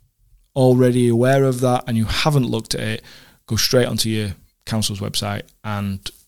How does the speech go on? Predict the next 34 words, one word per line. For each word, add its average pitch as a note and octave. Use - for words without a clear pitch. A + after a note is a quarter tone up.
research. G#2+
The C3+
bounce C#3+
back -
loan. G#2+
Yeah, A2+
contentious C#3+
issue. A2+
Should C3
we C3+
have -
to B2
take B2+
out A#2
debt B2+
and A#2
have A#2
a A#2
loan A2+
to B2+
be A#2
able A2
to G#2+
pay, C3
to -
be B2
able A2+
to -
k-, -
keep B2
our A#2
businesses B2
going C3+
when A2+